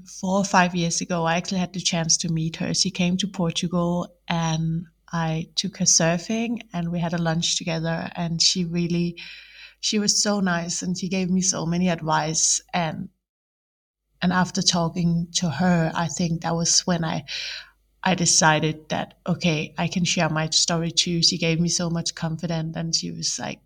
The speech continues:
"You're gonna inspire so many people with your story. You just gotta share it." Yeah, after that, I wrote an article.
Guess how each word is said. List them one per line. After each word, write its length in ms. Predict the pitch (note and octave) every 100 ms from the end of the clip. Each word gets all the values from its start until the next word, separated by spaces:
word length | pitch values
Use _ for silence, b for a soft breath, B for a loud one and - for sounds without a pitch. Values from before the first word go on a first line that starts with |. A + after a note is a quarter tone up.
| _
"You're 180 | F#3+ F#3+
gonna 200 | G3+ F#3
inspire 460 | F3 - F#3+ E3+ F3
so 400 | - - F3+ F3+
many 240 | F3+ F3
people 380 | E3+ F3 E3+ F3
with 160 | E3+ E3+
your 120 | E3
story. 580 | - A#3 A3+ A3 A3 A3 B B B
You 100 | G3+
just 240 | F#3 E3+ -
gotta 200 | F3+ E3+
share 380 | - E3 D#3
it." 260 | D#3+ D#3+ - _ _ _
Yeah, 180 | F#3 F3
after 320 | F3+ F#3 F3+
that, 360 | E3 D#3+ D#3+ -
I 260 | F3+ D#3+
wrote 320 | E3 E3 F3+ G3+
an 140 | F#3
article. 720 | E3+ E3 - E3 E3 D#3+ E3